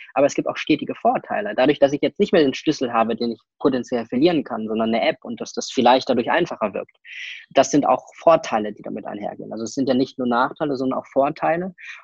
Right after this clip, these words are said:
Und, äh, was man auch berücksichtigen muss, ist ganz konkret, dass wir ja nicht nur eine stetige Di-, Digitalisierung erfahren, sondern auch eine stetige Professionalisierung im Digitalisierungsprozess selbst.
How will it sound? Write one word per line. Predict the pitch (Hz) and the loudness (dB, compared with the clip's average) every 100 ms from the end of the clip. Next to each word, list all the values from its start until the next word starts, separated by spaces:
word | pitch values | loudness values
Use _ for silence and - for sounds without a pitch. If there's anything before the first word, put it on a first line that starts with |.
| - | -6
Und, | 131 135 135 | -2 -2 -2
äh, | 135 | -2
was | 131 143 | 0 2
man | 151 | 2
auch | - - | 2 2
berücksichtigen | 160 165 - 165 165 151 | 0 0 0 -2 0 0
muss, | 151 151 135 | -2 -4 -8
ist | 139 - | -8 -4
ganz | 139 147 | -4 -4
konkret, | - 139 - - 147 139 | -4 -6 -4 0 0 0
dass | 131 - | -6 -6
wir | 139 | 0
ja | 131 | 2
nicht | 131 139 139 | 2 -2 -2
nur | |
eine | 131 | -4
stetige | - 127 131 127 120 | -4 -8 -6 -4 -4
Di-, | 120 | -4
Digitalisierung | - 123 - - 117 139 165 170 | -2 -2 -2 -2 2 2 2 0
erfahren, | 156 - 156 143 | -4 -2 0 2
sondern | 139 | 0
auch | 123 | -2
eine | 135 | -4
stetige | - 139 139 | 0 0 0
Professionalisierung | 127 - - 135 - 127 123 120 160 202 127 110 | -4 -6 -4 -4 -4 -6 -4 0 6 6 6 0
im | 110 | -2
Digitalisierungsprozess | 107 117 - 113 107 117 101 101 - 110 95 - | -2 -4 -4 -6 -4 -6 -6 -12 -14 -12 -12 -2
selbst. | 160 156 104 - | 0 2 -2 -10